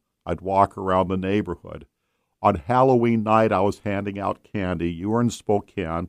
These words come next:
Incidentally, you <laughs> give out good candy. Thank you. But I would not go in that home till I was nodding off, ready to fall asleep.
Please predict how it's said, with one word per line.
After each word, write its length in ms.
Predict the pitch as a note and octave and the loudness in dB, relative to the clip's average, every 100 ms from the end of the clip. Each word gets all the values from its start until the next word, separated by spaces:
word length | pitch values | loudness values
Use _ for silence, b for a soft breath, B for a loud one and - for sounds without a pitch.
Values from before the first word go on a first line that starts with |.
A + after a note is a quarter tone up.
| _ _ - | _ _ 0
Incidentally, 680 | A2+ - A2 G#2+ G#2 G2 | 0 2 2 4 4 2
you 160 | F2 F#2+ | -2 -4
<laughs> 180 | - - | -2 4
give 100 | A2+ | 8
out 240 | A2+ F2+ | 8 6
good 240 | - F#2 - | 2 0 -2
candy. 440 | - G2 F#2+ E2+ | -6 -2 0 -2
Thank 400 | - G#2+ A#2 A#2 | -4 -2 0 0
you. 220 | G2 D#2+ - _ _ _ _ _ - | -2 -4 -6 _ _ _ _ _ -4
But 100 | G2+ | 0
I 200 | G2 A2+ | 4 4
would 240 | A#2 A2+ | 4 0
not 400 | G2+ G2+ A#2 C3 | -2 2 2 0
go 240 | - A#2 A2 | 2 2 4
in 160 | G#2+ | 0
that 240 | G#2+ G2+ F#2 | 0 0 0
home 520 | - G2+ F#2 F2+ F2 - _ _ _ | -4 -2 0 0 -4 -12 _ _ _
till 160 | - F#2+ | -2 2
I 120 | F#2+ | 2
was 200 | F#2+ - | 0 -2
nodding 460 | F#2 F#2 F#2 F2+ | -2 0 2 0
off, 300 | E2+ E2+ E2 - | -2 0 -2 -4
ready 240 | F2 E2+ | -8 -8
to 160 | - - | -10 -14
fall 340 | - - E2 E2 | -12 -8 -8 -8
asleep. 480 | - - G2+ C#2 | -12 -14 -12 -12